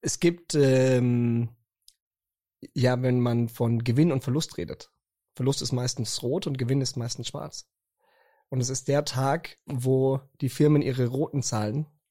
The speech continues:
in schwarze umwandeln. Hm. Und die Idee ist, dass man quasi, äh, an dem Tag, der Black Friday, das ist der Tag, wo dann die Zahlen endlich positiv werden.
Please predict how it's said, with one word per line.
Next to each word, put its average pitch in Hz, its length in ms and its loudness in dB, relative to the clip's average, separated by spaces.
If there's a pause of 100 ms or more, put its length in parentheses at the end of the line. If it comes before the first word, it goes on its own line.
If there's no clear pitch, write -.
in - 80 -6
schwarze - 460 -2
umwandeln. 117 480 -2 (1600)
Hm. 139 300 -6 (840)
Und 127 260 2
die 123 480 2
Idee 139 340 2
ist, - 560 -4
dass 123 200 -4
man 123 120 0
quasi, 120 640 0 (320)
äh, 117 280 0
an 117 220 0
dem 135 240 2
Tag, 120 420 -2 (160)
der 123 120 -4
Black 127 260 0
Friday, 117 440 0
das 131 200 -6
ist 123 120 -6
der 123 80 -6
Tag, 120 300 -2
wo 120 160 -2
dann 110 220 -2
die 113 80 -2
Zahlen 117 340 -4
endlich 123 460 -2
positiv 123 500 -8
werden. 139 160 -14